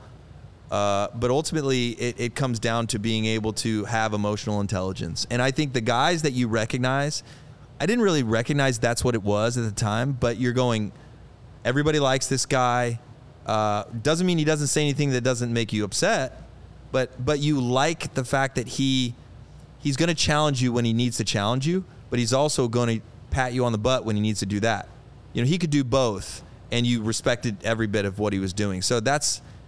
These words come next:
it's just a unique skill set that's really a soft skill. It's less of, of a hard baseball skill that you learn, and it was just knowing how to work with pitching staff, but also knowing how to talk to a hitter.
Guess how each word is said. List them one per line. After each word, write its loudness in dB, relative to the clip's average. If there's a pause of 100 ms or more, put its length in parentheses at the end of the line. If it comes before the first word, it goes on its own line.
(260)
it's 0
just 0
a 2
unique 0
skill 0
set 0
that's -2
really 0
a 0
soft 0
skill. 0 (340)
It's -4
less 2
of, -4
of -2
a 0
hard 0
baseball 0
skill 0
that -2
you 0
learn, 0 (440)
and 0
it 2
was 0
just -2
knowing 2
how 2
to 2 (840)
work 0
with -4
pitching 0
staff, 2
but 4
also 4
knowing 2
how 2
to 2 (160)
talk 0
to 2
a 4
hitter. 2